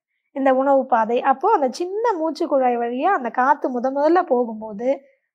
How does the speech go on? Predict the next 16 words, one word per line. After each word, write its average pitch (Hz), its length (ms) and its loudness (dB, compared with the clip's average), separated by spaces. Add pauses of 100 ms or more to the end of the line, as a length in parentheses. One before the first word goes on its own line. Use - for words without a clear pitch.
(160)
அப்போ 294 260 4
என்ன 302 240 4
ஆகும் 247 240 0
அப்படின்னு 233 120 -4
சொன்னா, 294 320 -4
ஒரு 254 160 4
சவுண்டு 269 420 4
தான் 240 140 0
வரும். 220 220 -2
கொஞ்சம் 269 300 0
அடைச்சிக்கிட்டு 381 520 4
காத்து 254 340 2
வரும் 226 160 -4
இல்லையா, 262 340 -2
அப்படிதான் 226 340 -6
இருக்கும். 214 320 -6